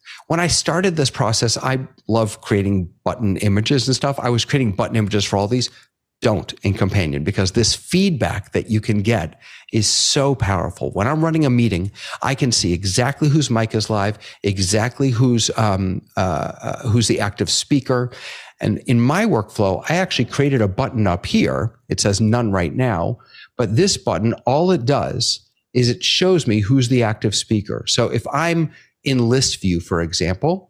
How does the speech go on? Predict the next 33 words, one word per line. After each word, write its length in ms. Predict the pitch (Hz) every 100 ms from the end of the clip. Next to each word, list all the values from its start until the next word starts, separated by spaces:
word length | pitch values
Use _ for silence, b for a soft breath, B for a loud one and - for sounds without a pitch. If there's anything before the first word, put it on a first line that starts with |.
| -
over 180 | 107 101
here, 500 | 95 120 104 107 - B B B
and 240 | 123 120 -
I'm 200 | 123 127
not 240 | 135 147 -
seeing 400 | - 139 131 131
the 200 | 117 -
active 320 | 120 - 113
speaker 640 | - - 131 - 110 -
on 220 | 117 110 98
this 280 | 113 -
grid 360 | 104 95 104 131
of 140 | 98
fifteen, 760 | - 127 107 - 107 123 180 185 _ _ _ _ -
they 100 | 127
will 260 | 117 123 -
always 320 | 151 147 127
show 240 | - 117 104
up 180 | 98
right 200 | 104 92
here. 400 | - 76 60 110 b b b
And 120 | 110
I 60 | 110
can 220 | - 95
click 340 | - 165 160
that 260 | 117 110 -
button 440 | 90 160 185 185 _ -
and 140 | 117
then 80 | 104
take 280 | - 107 -
actions 460 | 92 92 - 90 -
on 200 | 58 55
them. 280 | - 110